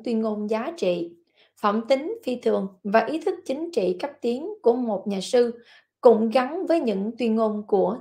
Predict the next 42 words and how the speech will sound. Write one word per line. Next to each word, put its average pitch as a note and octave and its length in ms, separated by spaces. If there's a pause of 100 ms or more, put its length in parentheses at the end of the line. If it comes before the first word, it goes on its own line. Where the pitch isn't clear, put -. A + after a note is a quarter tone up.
tuệ F#3 160
sĩ. F#3+ 400 (1000)
Năm A#3+ 260
một A3 180
nghìn G3 240
chín D4+ 280
trăm A3+ 280
chín A#3+ 260
mươi B3+ 80
tám, C4 480 (320)
trước E4+ 200
khi B3 280
kết E4+ 180
thúc F#4 280
thời G#3 200
gian G#3+ 320
thụ F#3 180
án - 400
lần G3 340
thứ C#4 180
hai, A#3 220 (420)
đã A3+ 220
kéo C4+ 320
dài G3+ 220
mười F#3+ 160
bốn A3+ 280
năm, A#3+ 140 (640)
nhà B3 140
cầm A#3 260
quyền A3+ 300
yêu E4 260
cầu A3 180
hòa G#3 320
thượng G3 460
ký D#4+ 260
đơn A3+ 240
xin A3 360
khoan D4 240
hồng G#3 320 (300)
để G#3+ 200
giảm G3 260
án. B3 260